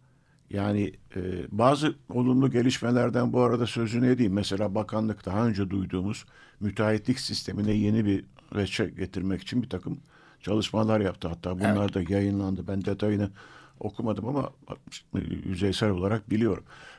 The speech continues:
Speaker 1: Bir takım müspet gelişmeler, bunlar çok ümit verici, güzel şeyler. Fakat tabii şu yaşadığımız şok, yani son, son aylarda yaşadığımız, son, çok kısa zaman önce yaşadığımız şok ve buna karşı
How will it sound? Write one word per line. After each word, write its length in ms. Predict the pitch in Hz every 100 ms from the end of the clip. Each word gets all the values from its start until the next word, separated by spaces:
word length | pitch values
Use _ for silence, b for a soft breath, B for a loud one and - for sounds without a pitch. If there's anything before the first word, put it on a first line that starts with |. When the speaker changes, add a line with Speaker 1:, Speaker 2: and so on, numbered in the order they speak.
| B 104
Speaker 1:
Bir 80 |
takım 260 | 101 135 120
müspet 520 | 110 101 - 127 131 -
gelişmeler, 640 | 104 98 - 101 110 110
bunlar 280 | 101 104 104
çok 240 | - 131 - _ _ _ _ _ - - -
ümit 280 | 123 226 202
verici, 300 | 131 92 85
güzel 280 | 87 123
şeyler. 400 | - - 80 107 - b b b b -
Fakat 320 | 127 165 -
tabii 360 | 180 180 98 - b b b -
şu 220 | - 151
yaşadığımız 640 | 156 139 143 131 131 135
şok, 420 | 135 - - 123 - - -
yani 160 | 82 80
son, 280 | 78 - 98
son 280 | 92 107 113
aylarda 480 | - 107 95 92 92
yaşadığımız, 840 | 92 - 90 92 87 85 - - - - - 95
son, 280 | - - 104 -
çok 200 | - -
kısa 180 | - 127
zaman 280 | 117 98 92
önce 240 | 92 -
yaşadığımız 540 | 87 92 82 - 73
şok 260 | - - - - B B B B
ve 160 | 127 135 B B B B
buna 280 | 110 131 190
karşı 520 | 170 135 117 - 131